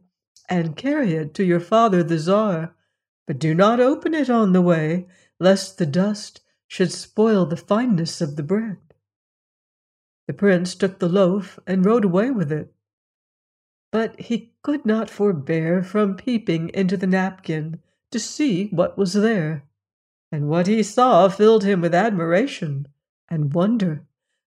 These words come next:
Quickly he rode on his way and soon reached the Tsar's palace.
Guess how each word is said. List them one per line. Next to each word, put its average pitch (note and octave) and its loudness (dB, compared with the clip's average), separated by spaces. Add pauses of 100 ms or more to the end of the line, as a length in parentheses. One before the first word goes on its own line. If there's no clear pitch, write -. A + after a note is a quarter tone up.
Quickly F3+ -4 (140)
he E3+ 0
rode A3+ 4
on E3+ 2
his D#3+ -4
way E3 0
and D#3+ -8
soon A3 -2
reached F3 -4
the E3+ -2
Tsar's D#3+ 0
palace. F#3+ -4